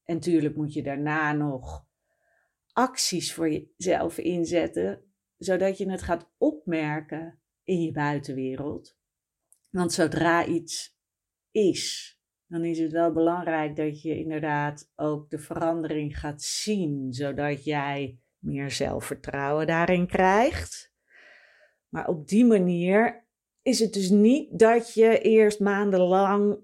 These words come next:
dat moet blijven repeteren voor jezelf. Dat is het voordeel van psychica. En in hypnosesessies doen ze dat bijvoorbeeld ook op die manier.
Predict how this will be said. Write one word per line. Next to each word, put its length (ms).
dat 320
moet 280
blijven 420
repeteren 960
voor 220
jezelf. 840
Dat 200
is 140
het 140
voordeel 800
van 600
psychica. 840
En 380
in 280
hypnosesessies 1200
doen 200
ze 120
dat 200
bijvoorbeeld 680
ook 480
op 120
die 140
manier. 720